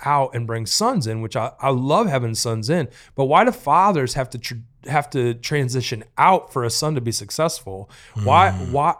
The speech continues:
Speaker 1: you know, in my house, for my son to become a man, eventually he may go get his own house, or he may take over the business. He may work side by side with me, however that, however that would be.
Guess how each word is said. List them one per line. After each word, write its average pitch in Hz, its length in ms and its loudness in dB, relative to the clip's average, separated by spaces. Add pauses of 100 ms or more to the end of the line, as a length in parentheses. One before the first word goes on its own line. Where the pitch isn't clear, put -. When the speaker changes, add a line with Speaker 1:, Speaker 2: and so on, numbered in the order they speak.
Speaker 1:
you 185 120 2
know, 123 140 2
in 143 140 0
my 185 180 6
house, 147 500 4 (220)
for 139 80 -2
my 175 160 2
son 175 320 2
to 139 60 2
become 123 320 -2
a 117 40 0
man, 120 540 0 (300)
eventually 147 680 2
he 156 120 0
may 147 220 2
go 131 180 2
get 127 180 0
his 123 160 0
own 139 240 0
house, 135 400 -2
or 131 60 -2
he 143 100 0
may 139 140 -2
take 123 260 -6
over 110 160 0
the 107 100 -4
business. 131 500 -2
He 143 80 -2
may 135 140 0
work 139 200 0
side 135 200 2
by 139 120 2
side 139 260 2
with 127 100 -4
me, 131 160 -4
however 139 400 4
that, 107 300 -6 (100)
however 135 320 4
that 107 120 -2
would 101 120 -10
be. 135 320 -2